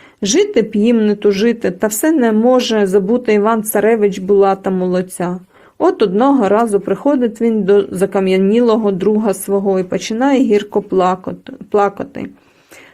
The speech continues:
Коли це чує, камінь промовляє: "Якщо тобі так шкода мене, якщо хочеш, щоб я знову живий став, я скажу, що треба зробити". Іван Царевич каже: "Скажи, уж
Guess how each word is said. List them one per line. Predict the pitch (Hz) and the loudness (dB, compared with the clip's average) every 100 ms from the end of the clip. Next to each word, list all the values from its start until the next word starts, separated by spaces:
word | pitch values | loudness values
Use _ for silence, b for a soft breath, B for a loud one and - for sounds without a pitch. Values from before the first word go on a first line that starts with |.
| _ | _
Коли | 233 277 | 0 2
це | 349 - | 2 0
чує, | 269 - 302 269 214 | -2 0 2 2 0
камінь | - 277 262 220 | 0 2 2 0
промовляє: | 214 226 226 214 202 185 175 185 180 B B B | 0 0 0 2 2 2 0 -4 -10 B B B
"Якщо | 196 226 - 285 | 0 0 0 -2
тобі | 277 240 214 247 | 0 0 0 0
так | 247 247 247 | 0 -2 -2
шкода | - - 208 226 269 | -4 -2 0 2 2
мене, | 277 185 175 - | 0 0 -2 -2
якщо | 190 214 214 269 | 0 0 0 0
хочеш, | 262 285 302 311 202 | 0 0 0 0 -4
щоб | - 214 | -4 -2
я | 226 240 | 0 0
знову | 220 233 214 | 0 0 0
живий | 190 202 240 285 | 0 0 0 0
став, | - - 190 | -4 -4 -2
я | 202 269 | 0 0
скажу, | 277 240 220 269 | 0 -2 0 0
що | - | -2
треба | 180 190 190 180 | -6 -4 -2 -2
зробити". | 170 185 180 165 165 - 180 - B B B B _ | -2 -4 -2 -2 -4 -10 -12 -14 B B B B _
Іван | 202 277 330 | 2 2 0
Царевич | - 202 226 226 214 | 0 2 2 0 -4
каже: | - 190 185 175 180 | -4 -2 -2 -4 -8
"Скажи, | - 269 320 294 196 - | -2 0 2 2 0 0
уж | - 277 - | -2 -2 -2